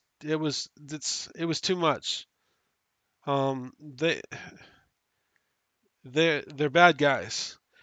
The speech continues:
um, and they're trying to get me back. Uh, I, I can't do it. I'm not gonna do it. Um, I was, please don't say anything.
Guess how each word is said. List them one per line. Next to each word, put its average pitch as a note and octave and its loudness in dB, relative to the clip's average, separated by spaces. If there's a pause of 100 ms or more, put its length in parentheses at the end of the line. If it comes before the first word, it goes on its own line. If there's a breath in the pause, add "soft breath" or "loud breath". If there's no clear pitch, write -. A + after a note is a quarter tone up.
(280)
um, C3 0 (100)
and C#3 -4
they're C#3+ 4
trying F3 6
to E3 2
get D3+ -2
me C#3 -4
back. B2 -4 (1200)
Uh, C3+ 8 (1080)
I, G#2 2
I D#3 -4
can't E3 0
do C#3 -2
it. A2 -8 (540)
I'm C3 -8
not D3 4
gonna C3+ 0
do A2+ -6
it. A2 -8 (1400)
Um, B2+ -4
I C#3 2
was, C3+ -4 (880)
please G3 4
don't E3+ 4
say C#3+ 4
anything. B2+ -4